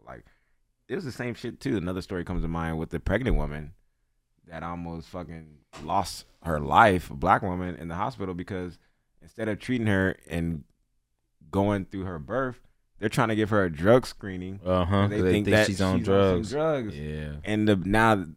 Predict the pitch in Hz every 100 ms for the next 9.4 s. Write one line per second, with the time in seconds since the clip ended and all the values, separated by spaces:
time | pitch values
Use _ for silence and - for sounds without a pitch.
0 | _ 95 - 110 120 117 107 98 85 95
1 | 92 82 87 104 107 92 101 98 90 78
2 | 69 73 71 85 92 87 95 107 107 107
3 | 101 78 73 71 87 85 98 104 82 92
4 | 95 87 82 82 98 101 95 92 71 -
5 | _ _ _ _ 90 90 - 98 - 85
6 | 78 85 71 67 _ _ - 85 110 113
7 | 110 - 117 - _ _ _ _ _ -
8 | 240 180 92 - _ _ _ 101 110 110
9 | 110 107 104